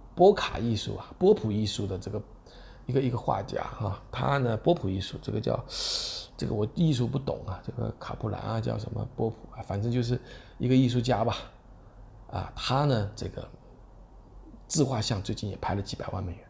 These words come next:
就是他这些事情呢，就是有广泛的秘密，或者说社会这个，这个，这个效应就出来了，所以他这个艺术品就很值钱啊。那么好，那么我们区块链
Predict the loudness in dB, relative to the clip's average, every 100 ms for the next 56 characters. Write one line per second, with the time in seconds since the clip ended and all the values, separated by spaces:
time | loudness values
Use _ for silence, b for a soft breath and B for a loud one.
0 | -20 -20 b b b 0 2 2 6 6
1 | 8 4 4 6 6 6 4 0 0 -2
2 | -4 -4 -6 -6 -8 -8 -6 -6 -2 -2
3 | -2 -2 0 0 -2 4 8 8 8 4
4 | -6 -12 -2 0 2 -2 B B B 2
5 | 6 6 6 2 0 -2 -4 -8 -12 b
6 | b b -8 -6 -2 6 8 8 4 -2
7 | -6 -6 -6 -8 -16 -20 b b b 12
8 | 12 12 10 4 6 6 4 2 2 0
9 | 0 -4 -4 -4 -4 -6 -8 -14 -18 -20
10 | -20 -20 -20 -20 -20 -20 -12 -4 -4 -4
11 | B B B B 4 8 8 6 -2 -10
12 | -18 -20 -18 B B 10 12 12 10 8
13 | 6 6 4 2 2 6 10 10 10 8
14 | 8 2